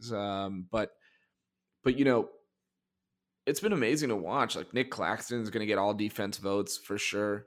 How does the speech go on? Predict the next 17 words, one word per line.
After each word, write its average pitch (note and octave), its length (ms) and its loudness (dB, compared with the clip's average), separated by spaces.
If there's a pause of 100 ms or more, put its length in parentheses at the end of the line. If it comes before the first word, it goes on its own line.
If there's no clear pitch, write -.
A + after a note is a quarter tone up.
despite A2+ 400 0
being A2+ 220 -4
undersized, G2+ 560 -4
despite G#2+ 340 -2
having G2 300 -2
problem G2+ 360 -4
guarding G2 300 -4
a F#2 60 -8
guy F#2+ 160 -2
like F#2+ 180 -2
Joel F#2+ 300 -2
Embiid, F#2 320 -2
for G2 80 -4
example, F2 420 -6
or E2+ 140 0
Giannis. F#2+ 560 -2 (680)
They A#2 380 6